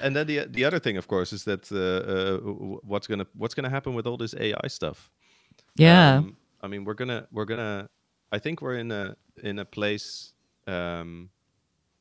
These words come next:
Speaker 1: right now where we're going to s-, where we've started to reappraise how we value things, um, how we value things that people create. And music is, of course, super interesting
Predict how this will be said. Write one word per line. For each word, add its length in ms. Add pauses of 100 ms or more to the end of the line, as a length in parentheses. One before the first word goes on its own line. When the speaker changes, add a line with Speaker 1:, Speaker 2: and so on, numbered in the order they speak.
(180)
Speaker 1:
right 320
now 220
where 160
we're 80
going 240
to 80
s-, 480
where 160
we've 160
started 420
to 80
reappraise 1300
how 180
we 140
value 520
things, 600 (580)
um, 560
how 100
we 120
value 320
things 280
that 100
people 220
create. 520 (480)
And 100
music 320
is, 140
of 100
course, 200
super 240
interesting 640